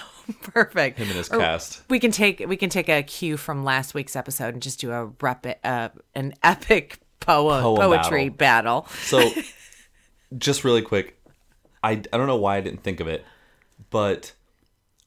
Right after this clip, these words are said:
Speaker 2: so another thing that happened while I was in the U K, I went and saw James McAvoy in Cyrano de Bergerac, the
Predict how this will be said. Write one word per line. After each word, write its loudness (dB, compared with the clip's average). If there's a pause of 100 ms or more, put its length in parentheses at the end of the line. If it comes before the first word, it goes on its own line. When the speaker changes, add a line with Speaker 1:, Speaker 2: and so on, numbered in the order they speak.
(340)
Speaker 2:
so 0 (1300)
another 0 (100)
thing -2
that -4
happened -4
while 0
I 0
was -6
in -6
the -4
U -8
K, -2
I -2
went -4
and -8
saw -4 (360)
James -4
McAvoy -4
in -6 (220)
Cyrano -4
de -10
Bergerac, -6 (240)
the 2